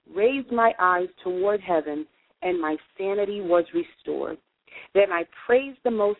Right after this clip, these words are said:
High. I honored and glorified him who lives forever."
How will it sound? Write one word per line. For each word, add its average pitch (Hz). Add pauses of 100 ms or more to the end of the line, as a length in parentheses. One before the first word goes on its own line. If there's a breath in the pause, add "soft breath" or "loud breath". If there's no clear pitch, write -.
(160)
High. 151 (320 loud breath)
I 170 (100)
honored 240
and 190
glorified 190
him 165 (160)
who 180
lives 196 (340)
forever." 160